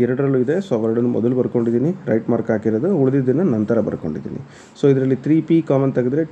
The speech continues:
two minus Q, ಇಲ್ಲಿ two common ತೆಗೆದ್ರೆ ಮೈನಸ್ ಕ್ಯೂ ಪ್ಲಸ್ ಟೂ ಆಗುತ್ತೆ. So minus Q plus ಟೂನ ಟೂ ಮೈನಸ್ ಕ್ಯೂ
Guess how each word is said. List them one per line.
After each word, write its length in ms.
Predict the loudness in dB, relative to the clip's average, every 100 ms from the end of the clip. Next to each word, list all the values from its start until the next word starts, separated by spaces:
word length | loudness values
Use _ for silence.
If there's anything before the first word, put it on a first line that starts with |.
| -2
two 60 | 0
minus 300 | 2 2 0 -2
Q, 120 | 0 0 0 -2
ಇಲ್ಲಿ 160 | -2 -2 -2
two 80 | -2
common 200 | 0 0 2
ತೆಗೆದ್ರೆ 240 | 2 2 2
ಮೈನಸ್ 260 | 2 0 -2
ಕ್ಯೂ 100 | -4 -2
ಪ್ಲಸ್ 180 | -2 -4 -2
ಟೂ 60 | 0
ಆಗುತ್ತೆ. 240 | -2 -4 -4
So 80 | -2 0
minus 240 | 0 0 0
Q 80 | -2 0
plus 160 | -2 0
ಟೂನ 220 | 0 2 0 -6 -20 -4 2
ಟೂ 60 | 2
ಮೈನಸ್ 260 | 2 0 -4 -18 -20
ಕ್ಯೂ 100 | -2